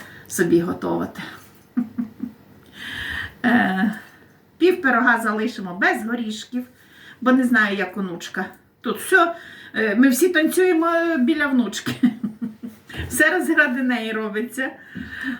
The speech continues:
От. Як вона захоче, то я собі пів посиплю, а пів зробимо без горішків.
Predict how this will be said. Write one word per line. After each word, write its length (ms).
От. 260
Як 260
вона 240
захоче, 640
то 80
я 140
собі 260
пів 300
посиплю, 540
а 120
пів 400
зробимо 560
без 320
горішків. 600